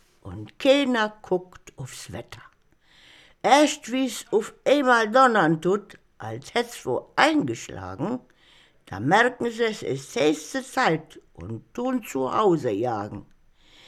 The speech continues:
Bis alles ist zusammengepackt, vergeht ne Viertelstunde.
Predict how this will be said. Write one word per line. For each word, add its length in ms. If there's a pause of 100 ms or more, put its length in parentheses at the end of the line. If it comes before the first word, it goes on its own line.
(240)
Bis 320
alles 640
ist 380
zusammengepackt, 1080
vergeht 600
ne 120
Viertelstunde. 880